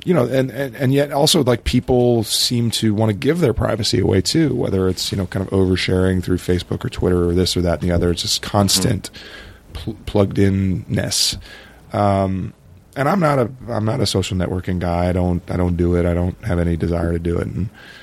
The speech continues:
Speaker 1: um, but, you know, it's, it's, it's it's not going away.
Speaker 2: Right.
Speaker 1: Like, we're not gonna wake up one day and be like, "You know what, Twitter, we decided it wasn't a great idea,
Speaker 2: Right.
Speaker 1: and it's gone," and, and, you know, people were kind of abusing it, so it's
Speaker 2: Mm-hmm.
Speaker 1: like, <laughs> no, it's like,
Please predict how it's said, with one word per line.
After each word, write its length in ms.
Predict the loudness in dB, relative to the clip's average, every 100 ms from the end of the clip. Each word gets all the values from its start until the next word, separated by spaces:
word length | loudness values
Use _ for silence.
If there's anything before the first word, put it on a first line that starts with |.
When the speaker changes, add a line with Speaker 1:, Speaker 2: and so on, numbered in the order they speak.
| -20 -20 -4
Speaker 1:
um, 520 | 2 4 4 4 0 0
but, 220 | 2 2 4
you 60 |
know, 220 | 2 2 -2
it's, 300 | -2 -2 -2
it's, 380 | -4 -2 -2 -4 -12 -20 -20 -20 -20 -10
it's 200 | -8 -8 -12 -20 -18 -20 -18 -12
it's 120 | -4
not 140 | -2 2
going 220 | 2 4
away. 380 | 4 2 -2 -2
Speaker 2:
Right. 320 | 2 2 0 -6 -20 -12
Speaker 1:
Like, 100 | -6
we're 80 | -4
not 100 | -2
gonna 140 | -2
wake 220 | -2 -2
up 140 | -2 -2
one 120 | 0
day 160 | 0 0
and 100 | 0
be 60 |
like, 180 | 0 -2
"You 60 | -2
know 100 | -2
what, 120 | -2
Twitter, 300 | 0 0 0
we 100 | 0
decided 300 | 0 0 2
it 40 |
wasn't 220 | 2 0 0
a 20 |
great 200 | 0 2
idea, 520 | 2 2 2 2 0
Speaker 2:
Right. 140 | 0
Speaker 1:
and 260 | 2 2 0
it's 160 | 0 -2
gone," 480 | 0 0 2 2
and, 260 | 2 0 0
and, 160 | -2 -2
you 60 |
know, 80 | -2
people 220 | -2 -2
were 80 | -2
kind 140 | 0 -2
of 40 |
abusing 460 | 0 0 0 0 0
it, 200 | 0 0
so 280 | 0 0 0
it's 140 | -2
Speaker 2:
Mm-hmm. 300 | -2 -2 -2
Speaker 1:
like, 100 | 0
<laughs> 80 | 0
no, 40 | -2
it's 160 | -2 -2
like, 260 | -2 -2